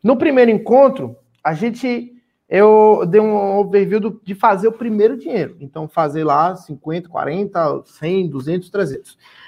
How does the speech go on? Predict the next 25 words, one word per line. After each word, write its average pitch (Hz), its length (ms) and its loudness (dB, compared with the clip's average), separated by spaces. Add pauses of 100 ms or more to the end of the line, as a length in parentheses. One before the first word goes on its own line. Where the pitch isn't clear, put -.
Agora, 208 600 4
a 175 80 2
gente 214 280 -4
vai, 175 400 2
na 185 160 -2
de 202 220 -2
hoje, 190 400 4
daqui 139 180 -12
a 190 60 -8
pouquinho 190 480 -6
já, 165 400 -2 (460)
como 208 180 -2
que 220 100 -6
a 220 60 2
gente 220 220 -2
vai 196 400 2 (120)
multiplicar 208 680 -4
esse 220 180 -4
dinheiro? 190 380 -4
Vai 175 160 0
aumentar 226 760 -2 (160)
duas 165 380 0
vezes, 180 380 2
três 170 340 -4
vezes, 156 560 0